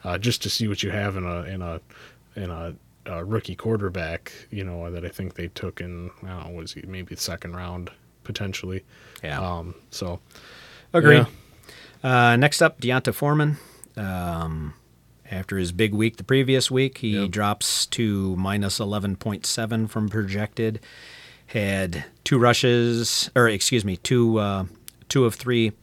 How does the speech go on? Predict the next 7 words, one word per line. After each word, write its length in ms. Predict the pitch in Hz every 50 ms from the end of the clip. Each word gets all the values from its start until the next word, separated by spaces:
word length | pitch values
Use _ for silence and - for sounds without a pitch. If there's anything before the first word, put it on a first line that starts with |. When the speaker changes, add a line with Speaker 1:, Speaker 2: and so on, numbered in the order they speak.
| _ _ - - _ _ _ _ _ _ _
Speaker 2:
uh, 360 | - - 76 69 67 64 - - _ -
passes 500 | 117 110 117 117 - - 123 117 107 -
caught 480 | - 120 113 110 113 113 - - - - -
for 140 | - - -
minus 400 | 95 92 95 101 95 92 - -
two 160 | - - 107
yards, 640 | 98 98 104 104 104 101 101 104 98 - - -